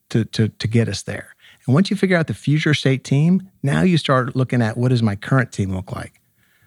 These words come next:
Don't put names in boxes until you figure out what those roles are, because if you put names in boxes too early, you're gonna get all emotional and tied to, "Well, I gotta have a spot for Sarah because she's been so important to me." And what I wanna do is, is try to take emotion out of it. That's,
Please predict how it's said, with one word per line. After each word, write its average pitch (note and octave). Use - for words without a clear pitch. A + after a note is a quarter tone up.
Don't F#3
put -
names D3
in C3+
boxes B2
until B2
you A#2+
figure B2
out A2
what A#2
those A2
roles A#2
are, G#2+
because A2+
if A2
you A2+
put C#3
names C3
in B2
boxes A#2+
too A#2
early, B2
you're A2+
gonna A2
get G#2
all A#2
emotional A#2+
and A2
tied A#2+
to, A#2
"Well, B2
I B2+
gotta C#3
have C3+
a -
spot C3
for C3+
Sarah B2
because A#2
she's A#2+
been A#2+
so B2+
important B2
to -
me." F#2
And A2
what A2+
I A#2+
wanna B2+
do A2+
is, G#2
is A2
try A#2
to A2
take -
emotion G#2+
out G#2
of G2
it. -
That's, -